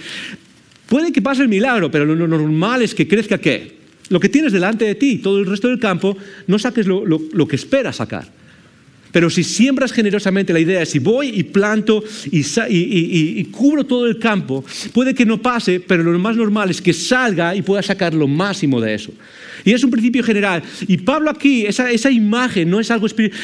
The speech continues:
Pablo aquí lo está, eh, a, usando precisamente a algo que a ti y a mí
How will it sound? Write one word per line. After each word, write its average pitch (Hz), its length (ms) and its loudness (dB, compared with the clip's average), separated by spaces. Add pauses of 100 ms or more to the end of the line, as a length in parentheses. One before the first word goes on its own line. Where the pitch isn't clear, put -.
(120)
Pablo 285 180 2
aquí 302 160 0
lo 262 60 4
está, 262 360 -2
eh, 220 120 -4
a, 214 240 -6
usando 247 460 2
precisamente 247 840 2
a 214 340 0
algo 277 320 0
que 220 100 0
a 190 40 0
ti 269 480 0
y 190 80 2
a 185 60 2
mí 226 320 2